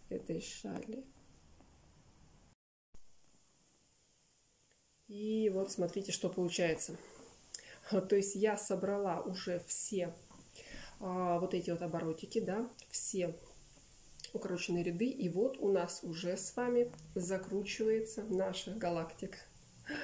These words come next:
Наша галактика у нас начинает закручиваться. То есть вот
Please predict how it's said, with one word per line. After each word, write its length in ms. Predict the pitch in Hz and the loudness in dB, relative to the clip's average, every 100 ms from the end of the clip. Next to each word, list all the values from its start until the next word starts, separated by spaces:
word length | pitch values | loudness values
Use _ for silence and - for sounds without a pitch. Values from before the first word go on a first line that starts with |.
| 135 - - - | -6 -8 -10 -2
Наша 380 | 175 180 - 175 | -2 0 -4 -4
галактика 720 | 175 165 180 220 - 240 - | -2 -2 -2 -4 -4 -4 -2
у 200 | - 190 | -2 0
нас 340 | 175 175 - | 0 -2 -2
начинает 960 | 180 175 - - 175 165 165 170 180 - | -2 -4 -4 -4 0 0 0 -2 -4 -6
закручиваться. 1400 | - 175 165 - 175 170 165 - - - - - - - - - - - - - - | -6 -2 -2 -2 -4 -4 -6 -8 -8 -12 -10 -8 -6 -8 -12 -16 -12 -12 -12 -16 -6
То 160 | 175 165 | -2 0
есть 280 | 151 - - | -2 -6 -8
вот 460 | 175 175 165 165 | -4 -2 -2 -6